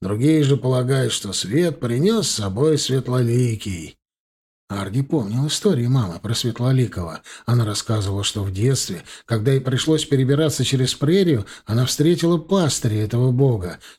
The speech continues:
и тот сопроводил ее на дилижансе в поселок,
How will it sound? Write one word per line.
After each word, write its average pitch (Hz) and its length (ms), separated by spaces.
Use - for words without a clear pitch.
и 92 80
тот 143 260
сопроводил 151 640
ее 170 140
на 151 140
дилижансе 131 640
в - 100
поселок, 131 720